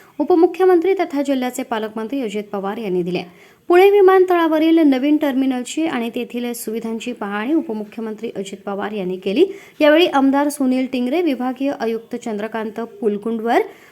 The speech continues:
महानगरपालिका आयुक्त विक्रम कुमार, जिल्हाधिकारी सुहास दिवसे, भारतीय विमानतळ प्राधिकरणाचे सरव्यवस्थापक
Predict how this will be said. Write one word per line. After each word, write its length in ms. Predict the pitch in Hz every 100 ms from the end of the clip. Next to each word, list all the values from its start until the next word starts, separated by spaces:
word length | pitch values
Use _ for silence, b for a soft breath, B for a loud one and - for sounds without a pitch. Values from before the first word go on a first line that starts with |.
| B
महानगरपालिका 800 | 269 320 359 370 381 349 330 349
आयुक्त 300 | 339 330 349
विक्रम 380 | 311 285 285 285
कुमार, 360 | 277 277 285
जिल्हाधिकारी 600 | 269 254 240 233 233 233
सुहास 420 | 233 240 208 208 214
दिवसे, 400 | 202 202 196 294
भारतीय 580 | 214 196 202 226 339
विमानतळ 500 | 349 311 285 285 311
प्राधिकरणाचे 800 | 320 262 220 233 226 214 208 254
सरव्यवस्थापक 760 | 240 208 190 190 202 208 226